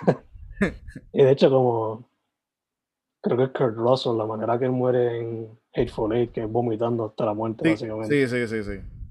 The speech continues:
Speaker 2: Súper cabrón, súper cabrón.
Speaker 1: Sí.
Speaker 2: Yo vi una entrevista de Tarantino que alguien, que alguien le está diciendo como que una tipa le está dic-, una Karen ahí diciéndole, "Ay, es que todas esas películas de violencia, ¿por qué tú haces tanta violencia? Que esto y lo otro". Y él le dice,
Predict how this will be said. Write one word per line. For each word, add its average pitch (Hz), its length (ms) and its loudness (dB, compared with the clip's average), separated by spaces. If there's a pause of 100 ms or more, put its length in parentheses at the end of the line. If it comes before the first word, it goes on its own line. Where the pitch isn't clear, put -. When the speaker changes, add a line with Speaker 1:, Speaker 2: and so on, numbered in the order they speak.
(140)
Speaker 2:
Súper 104 320 -8
cabrón, 92 420 -6
súper 90 240 -8
cabrón. 85 360 -2 (100)
Speaker 1:
Sí. - 60 -20 (420)
Speaker 2:
Yo 131 80 6
vi 143 60 8
una 160 120 6
entrevista 175 460 4
de 165 80 8
Tarantino 156 480 4
que 135 100 2
alguien, 127 760 -2
que 113 80 -4
alguien 117 220 -4
le 131 60 -2
está 139 180 0
diciendo 135 520 0
como 123 280 -2
que 104 760 -2
una 113 220 0
tipa 123 240 2
le 117 60 0
está 110 180 -2
dic-, 110 140 -4
una 123 180 0
Karen 123 340 2
ahí 113 180 -2
diciéndole, 123 440 -4
"Ay, 208 160 4
es 185 80 -2
que 180 100 -4
todas 170 160 -6
esas 175 100 -4
películas 156 460 -2
de 151 80 2
violencia, 143 500 0
¿por 127 140 -4
qué 127 80 -6
tú 156 180 0
haces 156 200 -2
tanta 151 320 -2
violencia? 147 520 0
Que 127 160 -4
esto 135 160 -4
y 147 40 -4
lo 139 200 0
otro". 147 220 0
Y 139 40 4
él 135 80 0
le 143 40 0
dice, 143 260 -2